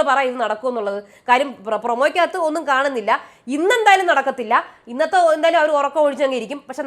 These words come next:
നാളെയും മറ്റന്നാളും ഒക്കെ എന്തെങ്കിലും നടക്കാൻ ചാൻസ് ഉണ്ടോ? പിന്നെ ഇതെന്ന് പറയുന്നത് ഒരു മൈൻഡ് ഗെയിം ടാസ്ക് ആയിട്ടാണ് എനിക്ക് ഫീൽ ചെയ്തത്. ഇത്, ആ, നമ്മൾ പുറത്ത്, ആ, ബിഗ് ബോസുകളിലൊക്കെയാണ് നടക്കുന്നത്. നമ്മുടെ മലയാളം ബിഗ് ബോസിലൊന്നും ഇങ്ങനെ ഉടനെ പുറത്താക്കുന്ന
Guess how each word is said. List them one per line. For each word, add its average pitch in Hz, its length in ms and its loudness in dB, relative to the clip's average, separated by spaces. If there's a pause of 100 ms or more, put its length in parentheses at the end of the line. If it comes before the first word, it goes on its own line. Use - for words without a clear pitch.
(100)
നാളെയും 311 480 4
മറ്റന്നാളും 349 460 0
ഒക്കെ 330 120 -2
എന്തെങ്കിലും 285 260 -4
നടക്കാൻ 226 320 -2
ചാൻസ് 185 260 -4
ഉണ്ടോ? 160 120 -6 (300)
പിന്നെ 339 220 -2 (200)
ഇതെന്ന് 403 260 -6
പറയുന്നത് 339 340 -2
ഒരു 330 160 -8
മൈൻഡ് 254 320 -4
ഗെയിം 311 200 -6
ടാസ്ക് 247 260 0
ആയിട്ടാണ് 247 300 -4
എനിക്ക് 240 280 -6
ഫീൽ 226 200 -8
ചെയ്തത്. 190 220 -6 (440)
ഇത്, 415 160 0 (440)
ആ, 240 40 0 (220)
നമ്മൾ 277 160 -2 (100)
പുറത്ത്, 294 280 0 (380)
ആ, 240 40 -4 (120)
ബിഗ് 214 180 -12
ബോസുകളിലൊക്കെയാണ് 285 760 -2
നടക്കുന്നത്. 220 320 -2
നമ്മുടെ 247 240 -4
മലയാളം 285 340 2
ബിഗ് 294 180 -12
ബോസിലൊന്നും 311 400 -8 (340)
ഇങ്ങനെ 370 320 -2 (220)
ഉടനെ 311 280 0
പുറത്താക്കുന്ന 311 500 0